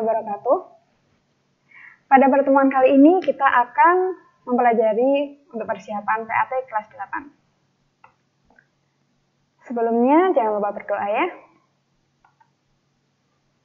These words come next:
Oke, kita masuk ke materi statistika.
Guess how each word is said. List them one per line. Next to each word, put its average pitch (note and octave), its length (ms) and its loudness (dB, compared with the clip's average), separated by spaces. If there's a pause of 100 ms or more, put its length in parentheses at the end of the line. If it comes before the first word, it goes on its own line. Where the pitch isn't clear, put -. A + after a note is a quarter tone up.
Oke, G#3+ 400 -6 (560)
kita F4+ 320 0
masuk F4 400 2
ke E4 160 -2
materi C#4 560 0
statistika. B3+ 800 -10